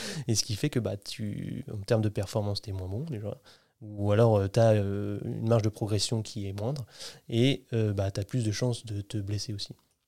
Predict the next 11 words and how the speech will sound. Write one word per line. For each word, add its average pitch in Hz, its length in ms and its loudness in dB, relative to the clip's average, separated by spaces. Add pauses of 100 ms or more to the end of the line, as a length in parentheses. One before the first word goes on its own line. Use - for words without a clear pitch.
(1040)
Et 113 140 4
je 107 120 4
sais 117 140 0
plus 160 140 0
du 139 100 4
tout 135 140 -2
où 123 60 4
je 107 80 0
voulais 107 160 4
en 101 80 2
venir. 120 340 0